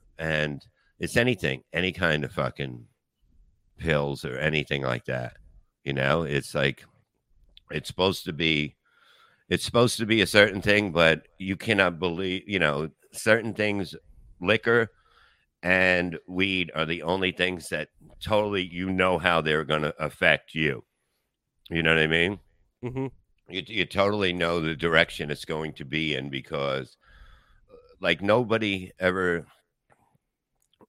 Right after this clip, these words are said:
Speaker 1: you know, you're, you're mad at somebody. "I'm gonna go s-, I'm gonna go smoke some weed." You'll be, just be laughing while you're mad at them.
Speaker 2: <laughs>
Speaker 1: You will see the situation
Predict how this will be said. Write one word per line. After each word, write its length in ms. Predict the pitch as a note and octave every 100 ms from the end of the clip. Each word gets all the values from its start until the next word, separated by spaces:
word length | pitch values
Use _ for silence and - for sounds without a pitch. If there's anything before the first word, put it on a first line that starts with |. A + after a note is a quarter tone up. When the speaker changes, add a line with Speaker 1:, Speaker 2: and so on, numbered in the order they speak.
| _ _
Speaker 1:
you 100 | F#2+
know, 140 | E2+ D2+
you're, 220 | D#2 E2 D#2+
you're 140 | F2
mad 260 | F2 F#2 F#2+
at 120 | D2
somebody. 520 | - C#2+ C#2 C#2 C2 -
"I'm 160 | F2 E2
gonna 160 | E2
go 100 | D#2
s-, 160 | C#2+ - _ - - -
I'm 120 | F#2
gonna 180 | E2+ E2
go 120 | D2
smoke 340 | - E2 D2
some 220 | - C#2+ C#2
weed." 340 | C#2+ C2+ A#1+ _ _ _ _
You'll 200 | G2 A2
be, 100 | G#2+
just 240 | C3 B2 -
be 140 | A2
laughing 640 | G2 A2+ C#3 C3+ D2+ B1 B1+
while 180 | E2
you're 160 | F2+ F#2
mad 360 | F#2 G2 A#2+ G2+
at 160 | D2+
them. 260 | C#2 B1+ -
Speaker 2:
<laughs> 360 | C#3+ - B2+ -
Speaker 1:
You 160 | A#2+
will 120 | B2 A2
see 300 | - D3 D3+
the 120 | A2+
situation 1200 | - B2 F#2+ G2+ G2 G#2+ B2 - - D2 C#2